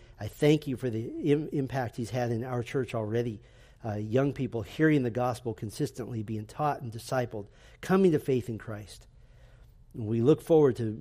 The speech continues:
many, many more years of fruitfulness from his ministry, wherever you would have him, Lord. We ask you to bless him,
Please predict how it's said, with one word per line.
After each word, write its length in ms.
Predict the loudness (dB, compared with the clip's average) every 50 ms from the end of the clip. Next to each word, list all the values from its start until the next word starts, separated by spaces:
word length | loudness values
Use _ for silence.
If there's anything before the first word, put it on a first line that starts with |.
| -8
many, 460 | -6 -4 2 4 6 8 8 8 8
many 400 | 6 4 2 2 0 0 0 0
more 180 | 0 0 0 0
years 320 | 0 0 -2 -2 -2 -4
of 80 | -6 -8
fruitfulness 640 | -2 0 0 0 0 -2 -4 -6 -4 -6 -8 -10
from 220 | -8 -6 -6 -4 -2
his 200 | -2 -4 -2 -2
ministry, 500 | -4 -4 -6 -8 -8 -8 -8 -8 -8 -8 -12 -20 -20 -20 -2
wherever 320 | 2 6 8 8 8 8 6
you 160 | 4 4 4
would 140 | 4 2 2
have 200 | -2 -4 -4 -6
him, 180 | -6 -8 -8 -8
Lord. 200 | -8 -8 -10 -10 -14 -20 -20 -20 -20 -20 -20 -20 -20 _ -20 -20 -10
We 220 | -4 -2 0 2
ask 320 | 2 2 2 0 -4 -4 -2
you 220 | -2 -2 -2 -2 -6 -14 -20 -18 -8
to 100 | -6 -6
bless 360 | 0 4 4 4 4 2 -2
him, 260 | -6 -6 -6 -6 -10